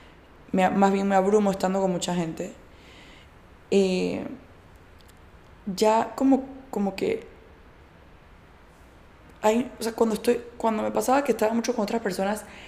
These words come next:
había una desconexión entre lo que me gustaba, lo que me llenaba, lo que me nutría, porque yo ni siquiera sabía, no me tomaba ese momento de pausa de juego, entonces no me entendía a mí misma.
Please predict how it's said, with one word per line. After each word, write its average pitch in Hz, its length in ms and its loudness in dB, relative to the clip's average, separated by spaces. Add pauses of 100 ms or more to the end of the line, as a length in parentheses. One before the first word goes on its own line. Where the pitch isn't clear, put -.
(220)
había 214 220 2
una 277 120 6
desconexión 226 840 0
entre 240 260 2
lo 180 160 4
que 185 80 -4
me 175 100 -4
gustaba, 202 600 4
lo 196 120 -2
que 180 80 -2
me 165 160 -4
llenaba, 180 560 2
lo 175 140 -4
que 175 80 -8
me 165 120 -6
nutría, 185 460 -2
porque - 240 -8
yo 165 120 -6
ni 185 100 -4
siquiera 175 300 -4
sabía, 170 460 -6 (400)
no 196 100 2
me 233 80 2
tomaba 180 300 2
ese 190 180 -2
momento 180 320 -2
de 208 80 2
pausa 170 300 0
de 190 60 0
juego, 262 200 4
entonces 180 320 -2
no 180 140 0
me 190 100 -2
entendía 208 540 0
a - 20 -4
mí 160 100 -4
misma. 147 360 -6